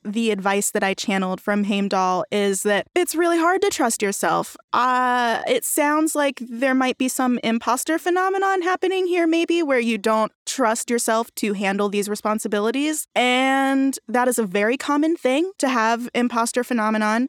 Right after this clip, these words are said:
And there aren't a lot of very clear-cut ways to get rid of these imposter thoughts. And basically what you gotta do is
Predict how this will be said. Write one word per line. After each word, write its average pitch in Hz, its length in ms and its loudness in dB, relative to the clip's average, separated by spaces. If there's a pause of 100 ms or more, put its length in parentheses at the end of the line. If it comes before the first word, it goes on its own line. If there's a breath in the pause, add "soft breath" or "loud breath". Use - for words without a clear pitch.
(160)
And 233 960 2 (120)
there 214 280 2
aren't 208 400 2
a 214 80 2
lot 202 220 2
of 196 140 0
very 190 200 0
clear-cut 202 580 -2
ways 185 400 0
to 196 180 -4
get 190 180 0
rid 208 300 0 (100)
of 190 320 -2
these 196 180 0
imposter 262 560 0
thoughts. - 400 -2
And 214 360 0
basically 349 480 0
what 330 180 -2
you 330 80 -2
gotta 320 360 0
do 277 340 0
is 233 320 0